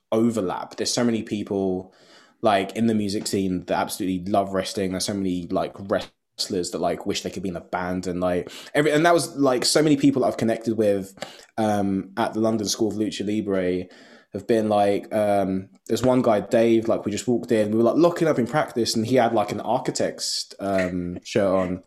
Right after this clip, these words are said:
I was like, "Oh, shit." And, like, honestly, s-, so many people that are interesting, like, they love alternative music and pop punk and everything, and it's just like, yeah, it, it's, it's super cool. It's just such a cool community. I love it.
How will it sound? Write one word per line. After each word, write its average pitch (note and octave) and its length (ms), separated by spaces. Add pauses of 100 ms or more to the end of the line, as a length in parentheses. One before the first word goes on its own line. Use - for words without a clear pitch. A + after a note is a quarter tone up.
I C3+ 40
was D#3+ 120
like, E3+ 140
"Oh, F#3+ 180
shit." F#3+ 320
And, A2 140
like, G#2 300 (320)
honestly, G#3 260
s-, - 180
so G3+ 120
many D3+ 140
people A#2 640
that A2+ 100
are G#2+ 80
interesting, G#2+ 500
like, G2+ 160
they G2+ 80
love G2+ 200
alternative G#2 420
music G2 760
and F#2 220
pop - 240
punk G2 320
and F#2+ 160
everything, F#2+ 480
and F2 140
it's - 180
just - 160
like, F2 220
yeah, F#2 240
it, - 160
it's, - 400
it's - 160
super C3+ 340
cool. F#2+ 240
It's - 160
just - 160
such - 240
a F#2 60
cool G2+ 380
community. F#2+ 540
I C2 100
love D#2 180
it. C#2 160